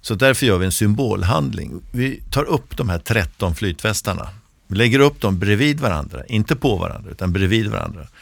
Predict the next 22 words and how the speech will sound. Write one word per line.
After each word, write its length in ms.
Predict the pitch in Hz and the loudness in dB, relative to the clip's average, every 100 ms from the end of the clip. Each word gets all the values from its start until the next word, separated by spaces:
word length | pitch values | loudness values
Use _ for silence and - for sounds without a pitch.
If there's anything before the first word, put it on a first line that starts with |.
| - - - | -20 -20 -16
Så 180 | - 127 | -4 -4
tar 360 | - 127 143 | 0 2 4
vi 200 | 139 110 | 2 0
dem 160 | 90 92 | 0 0
båda 260 | 90 80 71 | -2 -4 -6
två, 280 | - 82 - _ _ _ _ - _ - | -4 -6 -6 _ _ _ _ -20 _ -10
i 80 | 95 | 0
varje 360 | 127 104 92 | 2 2 -2
flytväst 500 | - 101 80 - - | -4 -6 -6 -12 -10
var 220 | 87 71 | -6 -6
för 140 | 71 101 | -4 -2
sig, 320 | 139 170 - - - - | 0 0 -2 -14 -20 -14
vecklar 340 | - 117 135 110 | -4 -2 2 2
upp 240 | 92 - | 2 -2
den, 200 | 113 104 | -2 -2
tittar 360 | - 113 - 98 | -2 -4 0 -2
på 200 | 85 95 | 0 -2
lilla 220 | 90 87 | -2 -2
skumgummit, 760 | - 104 92 87 90 90 82 | -2 0 0 0 0 -2 -4
vi 120 | - 78 | -8 -6
tittar 320 | 85 78 78 | -6 -6 -8
på 380 | 71 85 80 | -6 -4 -4